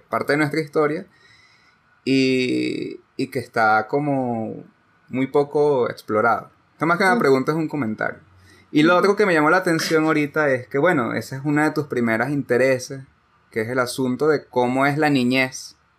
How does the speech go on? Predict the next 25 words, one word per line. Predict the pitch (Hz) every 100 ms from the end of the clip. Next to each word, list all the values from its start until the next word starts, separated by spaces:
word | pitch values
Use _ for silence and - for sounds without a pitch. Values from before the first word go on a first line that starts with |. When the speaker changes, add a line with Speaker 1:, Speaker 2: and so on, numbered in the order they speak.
| -
Speaker 1:
femenina | - 123 120 127 135 143 131
en | 120
este | 110 -
lugar. | 127 135 120 117 - _ _ - _ - - _ _ _ _ _
Y | 120 127 131 131
cuando | 127 131 127 131
caigo | 127 123 143
en | 160
cuenta, | 175 165 160 180
realmente, | 156 123 117 135 135 143
bueno, | 123 131
tú | -
eres | 104
una | 117 131
directora | 143 131 - 131 131 143
que | 139
cuenta | - 131 131 120
esta | 113 - 127
realidad | 143 135 120 123 123 - -
en, | 110 113 - -
en, | 107 107 101 - -
en | - 104
el | 104
Congo | - 147 165
Mirador | 170 165 160 151 160